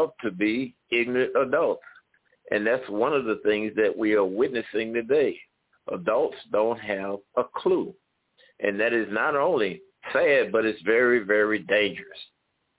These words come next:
It is bad for the security of the United States when you have a population, such a great numbers in it, that don't know how things work.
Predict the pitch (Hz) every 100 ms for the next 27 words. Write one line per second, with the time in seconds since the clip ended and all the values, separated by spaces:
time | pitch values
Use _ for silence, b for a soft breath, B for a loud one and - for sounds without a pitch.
0 | _ - 98 92 95 107 113 113 - -
1 | 104 98 - 98 95 87 - 113 113 110
2 | 104 98 95 92 95 101 113 120 - 101
3 | 110 - 95 101 107 101 87 87 107 -
4 | 117 110 120 107 92 92 _ _ _ -
5 | 120 101 85 90 139 - 101 98 90 92
6 | 87 92 104 110 _ _ _ _ - 107
7 | 90 104 117 101 104 101 98 98 95 90
8 | 90 92 85 82 71